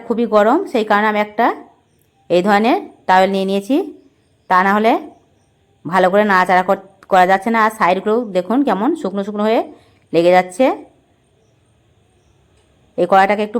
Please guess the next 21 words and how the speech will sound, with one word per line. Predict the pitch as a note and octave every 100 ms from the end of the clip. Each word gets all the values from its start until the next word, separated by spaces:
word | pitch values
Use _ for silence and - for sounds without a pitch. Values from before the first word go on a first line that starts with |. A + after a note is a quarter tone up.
| G#3+
ভালো | F#3+ F#3
করে | A#3 A#3+
শক্ত | - F#3+ G3
করে | A3 G#4 - _ _ _ -
আমি | F#3 G#3+
ধরেছিলাম, | G#3 G3 A3 G#3+
তারপর | F#3 G#3+ G#3
নাড়াচাড়া | F#3+ F#3+ F#3 G3
করে | A#3+ G#4+ - _ _ -
এর | F3 F#3+
মধ্যে | G3
এবার | G#3 G3+
জলটা | F#3 F3+ A3 G#4 - - _ _ _ _ D#3+
ঢেলে | F#3+ F#3 F#3+
দেব। | G#3 F4+ - - _ _ _ _ _ _ _ _ _ _ _ _ _ _ _ _ _ _ _ _ _ _ _ _ _ _ _ _ _ _ _ -
আপনারা | F3+ G3 G#3+ A3+ G3
বাড়িতে | F#3+ G3 A#3+
খুব | C4+ C4
সহজেই | G3+ G3+ G3+ B3+ C4
এই | F#3+ G#3+
ধরনের | G#3+ A3+